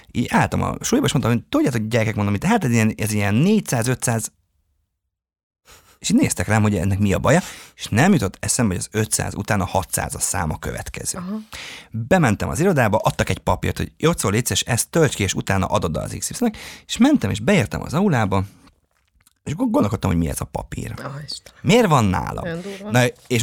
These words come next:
Speaker 1: gondolj bele, egy olyan embernek, mint én,
Speaker 2: Mhm.
Speaker 1: akinek aztán té-, tényleg, ö, á-, átlagon felüli a memóriája,
Speaker 2: Mhm.
Speaker 1: és az a durva, hogy még mindig nem tér teljesen vissza.
Speaker 2: J-,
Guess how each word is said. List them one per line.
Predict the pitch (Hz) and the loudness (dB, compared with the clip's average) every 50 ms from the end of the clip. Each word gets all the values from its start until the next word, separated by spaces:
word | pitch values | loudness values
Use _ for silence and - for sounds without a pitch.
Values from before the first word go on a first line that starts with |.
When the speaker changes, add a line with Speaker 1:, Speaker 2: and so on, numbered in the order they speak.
| 123 117 | 4 4
Speaker 1:
gondolj | - - | 6 6
bele, | 226 156 | 6 6
egy | 123 117 - | 4 4 4
olyan | 196 226 180 123 | 4 4 4 4
embernek, | 110 110 110 107 107 110 110 | 4 4 4 4 4 4 4
mint | 123 123 117 - - | 4 4 2 2 0
én, | - 131 104 104 98 110 | 0 2 2 2 2 2
Speaker 2:
Mhm. | 180 202 190 185 180 202 208 214 214 _ _ - | 0 0 -2 -4 -4 -6 -6 -8 -10 _ _ -6
Speaker 1:
akinek | - 101 - 127 120 | -4 0 2 2 2
aztán | 131 - - 131 123 | 2 2 0 0 0
té-, | - 147 - - | 0 -4 -4 0
tényleg, | - 165 170 147 107 - - | 2 2 4 2 2 0 0
ö, | 104 107 104 101 101 101 98 98 98 95 | 0 2 2 2 4 2 2 2 2 2
á-, | - 101 117 123 - | 0 0 -2 -2 -2
átlagon | - 117 - 110 104 92 | -4 -2 0 2 2 2
felüli | - 107 101 95 95 | 2 2 2 2 2
a | 90 | 2
memóriája, | 90 90 87 87 90 92 90 87 92 98 98 101 123 | 2 0 0 -2 -2 -2 -2 -4 -4 -4 -2 -2 0
Speaker 2:
Mhm. | 160 208 214 - - 190 185 175 214 220 214 - - - - - - _ _ _ | 0 -2 -2 -6 -8 -8 -6 -6 -6 -8 -10 -12 -18 -20 -20 -20 -20 _ _ _
Speaker 1:
és | - 110 - - | -2 -2 0 2
az | - 113 127 | 2 2 2
a | 113 | 2
durva, | 95 95 107 120 131 | 2 2 2 2 2
hogy | 123 123 110 | 2 2 2
még | 113 113 | 4 4
mindig | 110 113 110 98 92 90 | 6 6 6 4 4 2
nem | 87 90 80 | 0 -2 -4
tér | - - 87 - | -4 -6 -6 -8
teljesen | - - - - - - 92 - | -6 -6 -6 -4 -4 -4 -4 -4
vissza. | 60 - - - - - - | -6 -6 -4 -4 -4 -4 -4
Speaker 2:
J-, | 190 | -6